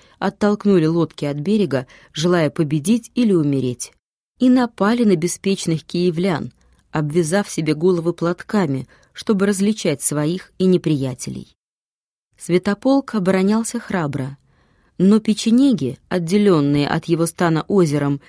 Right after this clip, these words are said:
не могли приспеть к нему вовремя. Дружина киевская,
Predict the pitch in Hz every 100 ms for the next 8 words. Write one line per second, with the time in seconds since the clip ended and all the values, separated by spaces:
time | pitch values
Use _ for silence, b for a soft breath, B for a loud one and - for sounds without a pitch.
0 | b b 214 254 285 262 254 - 160 -
1 | 170 - 156 156 160 170 156 139 127 135
2 | - _ _ _ _ _ _ 160 185 180
3 | 185 151 - 220 214 - - 127